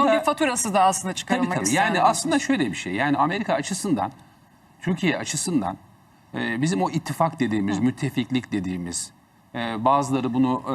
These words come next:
Speaker 1: e, efendim, stratejik ittifak olarak
Speaker 2: Hı hı.
Speaker 1: değerlendirdi. Bazıları ayrıcalıklı bir, e, ilişki, dostluk ilişkisi diye. Ben o ilişkinin çoktan bittiğini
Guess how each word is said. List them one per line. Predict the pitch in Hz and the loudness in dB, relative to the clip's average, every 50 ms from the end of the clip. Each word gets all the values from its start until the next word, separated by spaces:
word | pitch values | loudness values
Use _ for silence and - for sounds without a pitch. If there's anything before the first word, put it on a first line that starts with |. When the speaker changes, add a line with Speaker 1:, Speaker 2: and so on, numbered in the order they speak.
| 123 120 117 113 90 - | -4 -4 -4 -6 -8 -8
Speaker 1:
e, | - | -8
efendim, | 113 - 123 120 123 117 | -6 -4 -2 -2 -2 -2
stratejik | 110 - - 127 123 - 123 104 110 123 - - | -4 -6 -8 -6 -6 -4 -4 -4 -6 -8 -8 -10
ittifak | 123 - - 117 - 120 120 - | -12 -12 -10 -6 -4 -4 -2 -2
olarak | 110 95 95 95 90 | -2 -2 -2 -2 -2
Speaker 2:
Hı | |
hı. | - | -4
Speaker 1:
değerlendirdi. | 98 92 87 87 85 85 82 82 80 82 82 92 104 | -4 -4 -2 -4 -4 -6 -8 -10 -12 -14 -14 -6 -2
Bazıları | 110 110 113 113 107 110 107 107 110 110 113 | 0 0 0 0 -2 -4 -6 -4 -4 -4 -2
ayrıcalıklı | 107 120 117 113 104 120 113 117 - - 135 117 98 | -2 0 0 0 -2 -2 -2 -4 -4 -2 -2 -2 -2
bir, | 104 92 92 95 - - | -2 -4 -6 -10 -12 -10
e, | 104 95 | -10 -10
ilişki, | - 101 95 85 87 - - 98 82 | -8 -6 -6 -6 -6 -8 -8 -8 -6
dostluk | 95 98 90 - - - - | -6 -6 -6 -8 -10 -10 -8
ilişkisi | 104 98 90 - - - - 82 80 | -8 -8 -10 -10 -12 -14 -14 -12 -10
diye. | 87 87 120 185 - - _ _ _ _ _ _ _ _ _ | -10 -10 -10 -10 -14 -18 _ _ _ _ _ _ _ _ _
Ben | - 202 | -4 -2
o | 208 208 202 | 0 0 0
ilişkinin | 208 208 214 190 - - 202 185 | 0 0 -2 -2 -2 -2 -4 -4
çoktan | 180 - 190 170 - - 190 175 147 123 | -2 -2 -4 -2 0 2 2 4 4 4
bittiğini | 127 143 - - - 190 143 101 85 85 101 | 2 0 0 -2 -2 -2 -2 -2 -4 -6 -10